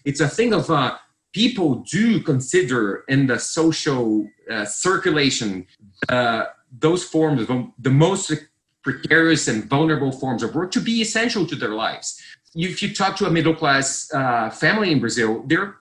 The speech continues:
all gonna say that, you know, "I need my domestic worker. There's no way. I cannot live without her 'cause, uh, I have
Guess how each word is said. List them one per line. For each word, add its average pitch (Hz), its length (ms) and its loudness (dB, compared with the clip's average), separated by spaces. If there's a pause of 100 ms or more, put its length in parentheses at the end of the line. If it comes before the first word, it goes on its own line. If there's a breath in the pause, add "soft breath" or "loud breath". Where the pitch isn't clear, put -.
all 240 300 2
gonna 208 180 2
say 196 360 0
that, 165 200 0
you 220 140 -2
know, 160 100 0
"I 143 140 -2
need 180 260 0
my 175 120 2
domestic 110 420 -6
worker. 92 160 -10
There's 139 260 2
no 160 220 0
way. 151 380 0 (160 loud breath)
I 110 80 -4
cannot 156 420 0
live 139 160 0
without 139 360 -2
her 104 140 -6
'cause, 107 160 -8
uh, 123 200 0 (120)
I 113 80 -2
have 143 280 0